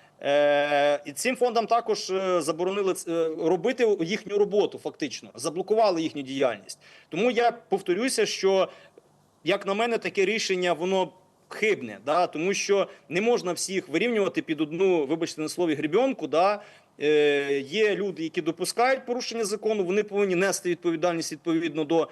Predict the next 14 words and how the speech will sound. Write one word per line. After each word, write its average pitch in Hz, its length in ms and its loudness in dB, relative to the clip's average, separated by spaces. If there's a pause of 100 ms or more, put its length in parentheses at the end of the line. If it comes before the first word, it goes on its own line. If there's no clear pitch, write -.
(140)
закону, 156 600 0 (200)
а 139 100 0
є 196 160 2
люди, 240 240 0
які 208 200 -2
добросовісно 202 840 0
виконують 156 540 -2
свою 151 300 0
роль 165 220 4 (140)
і, 151 60 -4
і 160 340 0
свої 165 240 0
волонтерські 160 600 0
обов'язки, 185 640 -2